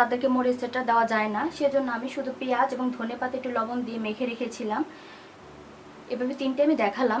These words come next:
এভাবে করে আপনারা ডিপ ফ্রিজে রেখে দিতে পারেন, ফ্রি-, ইফতারির সময় ওদেরকে তৈরি করে দিতে পারেন, তাহলে ওদের প্লেটে দিলে ওরা খুশি হবে। এভাবে করে আমি সবগুলো এভাবে করে কিন্তু ভেজে নিব। আর আমি যে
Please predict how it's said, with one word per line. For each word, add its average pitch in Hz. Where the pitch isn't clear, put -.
এভাবে 277
করে 311
আপনারা 294
ডিপ 240
ফ্রিজে 262
রেখে 214
দিতে 226
পারেন, 214
ফ্রি-, 247
ইফতারির 247
সময় 285
ওদেরকে 240
তৈরি 247
করে 208
দিতে 220
পারেন, 185
তাহলে 277
ওদের 262
প্লেটে 247
দিলে 240
ওরা 240
খুশি 220
হবে। -
এভাবে 311
করে 311
আমি 320
সবগুলো 277
এভাবে 269
করে 277
কিন্তু 302
ভেজে 202
নিব। 175
আর 240
আমি 302
যে 269